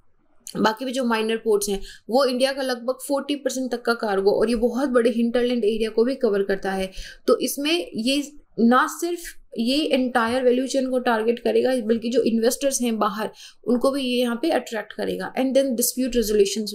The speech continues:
very important, alternate dispute resolution center यहाँ पे सेटअप करा जाएगा। गुजरात मैरीटाइम यूनिवर्सिटी यहाँ पे सेटअप करी जाएगी, जो मैरीटाइम क्लस्टर का एक पार्ट होगी।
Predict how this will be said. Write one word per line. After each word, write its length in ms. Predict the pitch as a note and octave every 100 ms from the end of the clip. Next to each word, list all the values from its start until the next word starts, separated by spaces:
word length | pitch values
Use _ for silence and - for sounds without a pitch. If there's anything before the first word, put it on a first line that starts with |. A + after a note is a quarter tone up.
| G#3
very 180 | A#3+ C4+
important, 380 | A#3 G#3 G3+ G3 F#3+ - - - B3+
alternate 480 | C4+ C#4+ D4 A#3+
dispute 280 | B3 - B3+
resolution 540 | A#3+ A#3+ A#3+ B3 B3 B3
center 180 | A3
यहाँ 260 | A#3 B3 A#3
पे 100 | B3
सेटअप 340 | A#3+ A#3 A#3+ -
करा 200 | A3 A3+
जाएगा। 680 | A3+ G#3 A3 B3 - - - A3
गुजरात 540 | A#3 G#3+ A#3 A#3 A#3
मैरीटाइम 360 | G#3+ A3 A3+ G#3+
यूनिवर्सिटी 580 | G3+ A3+ A#3+ B3 A#3
यहाँ 240 | B3+ A#3+ A#3
पे 60 | A#3
सेटअप 280 | A#3+ - -
करी 180 | A3 A3+
जाएगी, 440 | A#3 A#3 A3+ C#4 D4 - - -
जो 120 | B3 A#3+ - -
मैरीटाइम 360 | A#3 A#3+ B3 B3
क्लस्टर 320 | B3 - B3
का 100 | A3+
एक 180 | A3 -
पार्ट 260 | G3 G3+ A#3
होगी। 340 | G#3 B3+